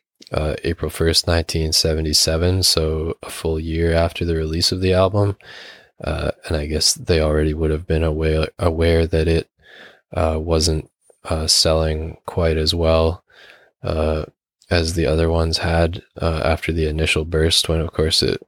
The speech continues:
went platinum on, uh, advanced orders just because they're Zeppelin. Um, and I guess they would have seen reviews and heard rumblings and stuff that,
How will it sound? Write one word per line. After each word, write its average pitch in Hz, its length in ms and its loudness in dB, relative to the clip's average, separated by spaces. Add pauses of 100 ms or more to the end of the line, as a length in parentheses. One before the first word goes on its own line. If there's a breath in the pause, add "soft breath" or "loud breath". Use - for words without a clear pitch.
(160)
went 85 240 0
platinum 80 480 0
on, 80 340 0 (720 loud breath)
uh, 76 320 0 (120)
advanced 82 540 0
orders 78 420 0
just - 240 -4
because 80 340 0
they're 78 180 0
Zeppelin. 80 480 0 (640 loud breath)
Um, 82 340 -4 (440)
and 85 140 2
I 78 100 -2
guess 78 180 -2
they 78 120 0
would 76 140 0
have 76 100 -2
seen 78 480 -2 (640)
reviews 80 640 -2
and 80 140 -2
heard 80 260 0
rumblings 78 540 0
and 80 100 0
stuff 78 300 0
that, 78 240 0